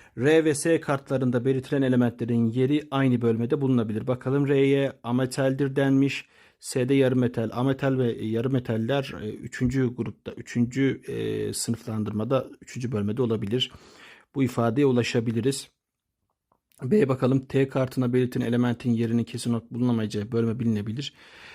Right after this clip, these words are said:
T kartında ne vardı sevgili arkadaşlar? Kesili yerleri mat görünümlüdür.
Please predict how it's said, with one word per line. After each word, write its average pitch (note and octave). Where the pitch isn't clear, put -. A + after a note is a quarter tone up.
T C#3
kartında B2+
ne B2+
vardı A2+
sevgili G#2+
arkadaşlar? B2+
Kesili B2+
yerleri A#2
mat B2
görünümlüdür. A2